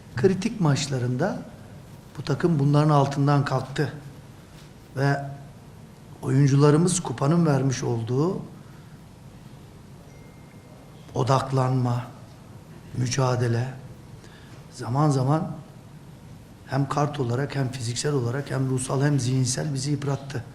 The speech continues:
Ve üst üste mağlubiyetler aldık. Çok üzüldüm,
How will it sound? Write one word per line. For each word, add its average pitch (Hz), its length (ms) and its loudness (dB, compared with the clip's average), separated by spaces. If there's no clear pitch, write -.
Ve - 40 -4
üst 180 220 0
üste 175 200 0
mağlubiyetler 160 600 4
aldık. 120 280 0
Çok 131 120 -4
üzüldüm, 143 560 4